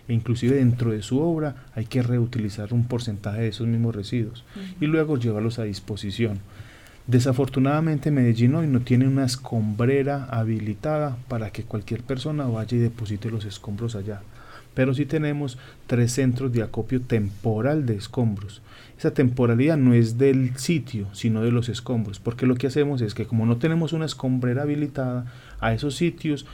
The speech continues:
Speaker 1: esos residuos pueden llegar, los si-, los residuos de construcción y demolición de pequeñas obras civiles. Es decir,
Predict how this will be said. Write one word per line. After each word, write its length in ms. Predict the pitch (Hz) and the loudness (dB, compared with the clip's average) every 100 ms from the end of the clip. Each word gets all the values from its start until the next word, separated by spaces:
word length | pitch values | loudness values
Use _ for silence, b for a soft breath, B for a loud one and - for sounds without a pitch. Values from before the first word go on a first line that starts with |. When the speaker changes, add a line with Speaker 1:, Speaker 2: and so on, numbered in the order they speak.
| B B | B B
Speaker 1:
esos 240 | 117 143 | -2 0
residuos 440 | 131 123 170 151 - | 0 2 2 0 -2
pueden 340 | 120 113 123 | -2 2 2
llegar, 380 | 113 104 120 120 - | 2 0 -2 -2 -8
los 80 | 107 | -6
si-, 160 | 110 - | -6 -4
los 180 | 117 110 | -4 -4
residuos 340 | 104 110 120 | -4 -2 -2
de 120 | 120 | -2
construcción 420 | 120 117 101 107 | -4 -6 -4 -2
y 60 | 120 | 0
demolición 520 | 123 117 104 113 135 | 2 2 0 -2 0
de 120 | 120 120 | 2 2
pequeñas 720 | - 107 - 107 113 117 120 | 0 -4 -2 -2 0 0 0
obras 260 | 113 113 | 0 -2
civiles. 400 | - 104 110 113 - B B B | -4 -4 -4 -8 -16 B B B
Es 80 | 113 | -2
decir, 300 | 123 127 127 | 0 2 2